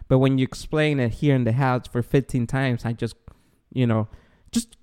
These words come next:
get out of here. You know, like, sometimes I'm like, I try to explain it for fifteen times.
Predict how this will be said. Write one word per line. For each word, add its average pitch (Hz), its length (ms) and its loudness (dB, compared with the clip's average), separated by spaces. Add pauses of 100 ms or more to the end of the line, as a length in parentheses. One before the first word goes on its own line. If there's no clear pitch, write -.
(140)
get 139 140 0
out 104 180 0
of 113 60 -4
here. 120 280 -2
You 143 120 2
know, 113 160 4
like, 107 280 -4 (420)
sometimes 302 440 4
I'm 262 160 2
like, 240 240 0
I 220 160 2
try 196 340 -2
to 214 140 -4
explain 196 420 -2
it 214 120 0
for 170 160 -2
fifteen 180 440 -4
times. 160 580 -4